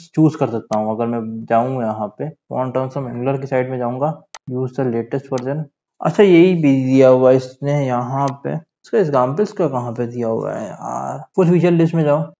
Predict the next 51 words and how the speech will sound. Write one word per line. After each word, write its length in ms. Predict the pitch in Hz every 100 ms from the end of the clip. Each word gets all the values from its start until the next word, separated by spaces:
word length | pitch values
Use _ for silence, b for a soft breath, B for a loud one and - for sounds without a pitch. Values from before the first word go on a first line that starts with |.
| -
यहाँ 200 | 143 147
पे 120 | 143 160
coffee 420 | 143 143 139 165
का 80 | 160
दिया 220 | 151 151
हुआ 200 | 143 143
है, 60 | 143
swapper 340 | 147 135 156
का 120 | 151 147
दिया 200 | 139 139
हुआ 200 | 139 135
है, 60 |
तो 80 | 135
मैं 180 | 151 165
क्या 160 | 175 196
कैसे, 220 | 170 147
कैसे 200 | 160 196
पता 140 | 160
चलेगा? 300 | 123 113 -
तो 880 | - _ _ _ - - _ _ 196
ये 40 | 196
जानूंगा 320 | 180 190 196
अगले 220 | 143 151
वाले 180 | 139 123
video 220 | 113 117
में, 120 | 117
अगले 160 | 131 156
वीडियो 180 | 165 156
वाले 140 | 156
video 220 | 151 147
जानेंगे, 300 | 135 127 143
अगले 180 | 139 135
को 100 | 139
थोड़ा 240 | - 135 131
सा 100 | 135
और 140 | 127
सही 200 | 131 123
करेंगे। 280 | 120 120 - _ _ _ _ _
I 140 | 196 202
hope 420 | 175 185 196 170 135
dashboard 580 | 131 131 143 - 175 170
panel 240 | 151 151
वाला 220 | 147 143
सही 200 | 143 143
लगा 220 | 131 123 131
आपको, 360 | 123 - 143
ये 100 | 131 123
simple 360 | - 120 131
सा 100 | 131
dashboard 420 | 120 117 120 123
panel। 320 | 117 113 123